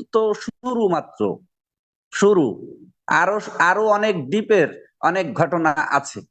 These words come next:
যেহেতু আজকে এই আলম ভাই, আহ, অ্যাপ্রিসিয়েট করছে এবং এইখানে ওনার বক্তব্যকে দিয়ে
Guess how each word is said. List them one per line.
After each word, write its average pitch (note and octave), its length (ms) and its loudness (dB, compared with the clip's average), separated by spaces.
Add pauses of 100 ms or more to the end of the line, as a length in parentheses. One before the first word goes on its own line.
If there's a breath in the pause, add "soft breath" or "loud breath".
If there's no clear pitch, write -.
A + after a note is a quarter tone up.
(120)
যেহেতু G3 360 2
আজকে G3+ 320 4
এই G3 140 8
আলম F#3 300 2
ভাই, G3 260 0 (340)
আহ, D#3 260 2 (1700)
অ্যাপ্রিসিয়েট G#3+ 640 2 (100)
করছে G#3+ 380 2
এবং F#3+ 300 2
এইখানে G3 460 0 (320 loud breath)
ওনার F3+ 320 4
বক্তব্যকে F#3 680 0
দিয়ে F#3 320 0